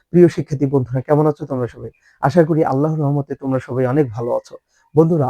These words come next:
আমরা তৃতীয় শ্রেণীর গণিত বইয়ের অঙ্কগুলো নিয়ে ধারাবাহিকভাবে আলোচনা করে আসছি। আজকে তোমাদের মাঝে নতুন আরেকটি ক্লাস নিয়ে এসেছি, যে ক্লাসে থাকছে তোমাদের গণিত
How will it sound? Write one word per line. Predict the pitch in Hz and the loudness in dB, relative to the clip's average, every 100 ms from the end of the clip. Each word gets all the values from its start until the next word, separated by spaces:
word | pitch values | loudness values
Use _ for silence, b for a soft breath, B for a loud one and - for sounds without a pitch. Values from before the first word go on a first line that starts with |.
| - | -2
আমরা | 147 180 | -2 -2
তৃতীয় | 180 180 190 226 | -4 -8 -4 -6
শ্রেণীর | - 180 165 170 170 | -6 -4 -2 -2 -2
গণিত | 135 156 165 - | 0 0 0 -2
বইয়ের | 147 | 0
অঙ্কগুলো | 131 120 143 151 143 | 0 -4 -6 -2 -2
নিয়ে | 135 151 | 0 -2
ধারাবাহিকভাবে | 123 131 143 175 170 151 | -2 0 2 2 -2 -6
আলোচনা | 135 127 127 135 | -4 -4 -8 -10
করে | - 117 | -8 -6
আসছি। | 113 - - - _ b b b | -6 -12 -20 -20 _ b b b
আজকে | - 180 - 165 | -4 -4 0 -2
তোমাদের | 156 156 151 180 | -2 -4 -2 -2
মাঝে | 170 165 | -4 -2
নতুন | 160 156 143 160 - | -2 -2 -4 -8 -6
আরেকটি | 143 180 - 214 | -2 -2 -2 -6
ক্লাস | 151 143 - | -4 -4 -4
নিয়ে | 135 135 - _ | -2 -2 -6 _
এসেছি, | 143 - 143 - 339 _ _ _ | -6 -6 -8 -4 -6 _ _ _
যে | 160 | 0
ক্লাসে | 170 156 143 160 | 2 2 0 -2
থাকছে | - 131 - 185 | -4 -6 -4 -4
তোমাদের | 151 143 147 175 | 0 -2 0 -2
গণিত | 147 147 160 | -2 -2 -2